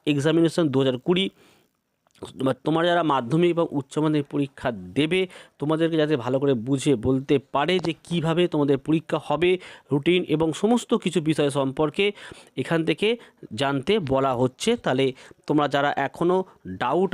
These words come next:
আছে যে এইভাবে পরীক্ষা হবে কি হবে না, আমি আশা করি তোমরা এই দুদিনের মধ্যে তোমরা জেনে যাবে। তোমরা অবশ্যই তোমাদের স্টাডি সেন্টারের সাথে যোগাযোগ করো।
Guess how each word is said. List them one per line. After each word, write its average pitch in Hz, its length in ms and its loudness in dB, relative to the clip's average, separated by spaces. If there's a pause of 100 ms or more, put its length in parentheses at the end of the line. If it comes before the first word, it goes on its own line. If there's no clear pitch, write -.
আছে 185 160 -2 (140)
যে 143 80 2
এইভাবে 139 320 2
পরীক্ষা 139 300 0
হবে 151 240 2
কি 175 180 2
হবে 165 200 0
না, 185 100 2 (340)
আমি 123 100 2 (160)
আশা 165 180 -4
করি 185 200 2 (100)
তোমরা 170 160 4
এই 151 60 2
দুদিনের 139 380 2 (180)
মধ্যে 156 300 0 (120)
তোমরা 143 180 2 (140)
জেনে 139 180 2
যাবে। 175 260 2 (340)
তোমরা 127 180 2 (100)
অবশ্যই 165 340 2
তোমাদের 165 380 2
স্টাডি 120 380 -2
সেন্টারের 160 320 2
সাথে 170 180 2 (360)
যোগাযোগ 139 440 2 (280)
করো। 104 220 2